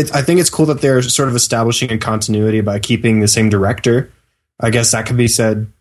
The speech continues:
positively. Um, but I, I don't know what else to say beyond that.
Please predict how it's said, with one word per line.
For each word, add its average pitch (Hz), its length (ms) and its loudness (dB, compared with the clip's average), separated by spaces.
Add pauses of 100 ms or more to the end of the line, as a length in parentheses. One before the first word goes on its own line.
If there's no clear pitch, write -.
(180)
positively. 107 680 -2 (460)
Um, 101 480 -2
but 104 340 -2 (320)
I, 113 280 -2
I - 20 0
don't 110 160 0
know 107 160 0
what 104 240 0
else 101 160 0
to - 80 -2
say 101 180 0
beyond 95 380 -2
that. 92 240 -2